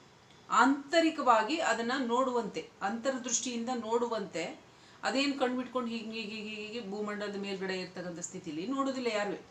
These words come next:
ಜೀವಾತ್ಮ ಕಣ್ಣನ್ನು ಮುಚ್ಚಿರ್ತಾರೆ. ಕಣ್ಣನ್ನು ಮುಚ್ಚಿರುವ ಕಾರಣದಿಂದ ವ್ಯಾಪ್ತಿ ಎಂಬತಕ್ಕಂಥದ್ದು, ಆ ಆತ್ಮಕ್ಕೆ ಶಕ್ತಿ ಎಷ್ಟಿರುತ್ತೆ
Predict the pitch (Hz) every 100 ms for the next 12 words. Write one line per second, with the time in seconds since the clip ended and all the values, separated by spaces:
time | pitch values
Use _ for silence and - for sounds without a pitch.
0 | - - - 170 233 247 247 247 247 254
1 | 220 220 226 226 - 220 220 214 220 214
2 | 220 208 208 220 214 208 180 170 180 185
3 | 190 185 170 233 - - - - 208 233
4 | 262 - 294 269 233 220 208 185 190 302
5 | 311 202 185 - - 254 254 233 - 254
6 | - 190 - - 277 226 - 202 - 254
7 | 190 - 285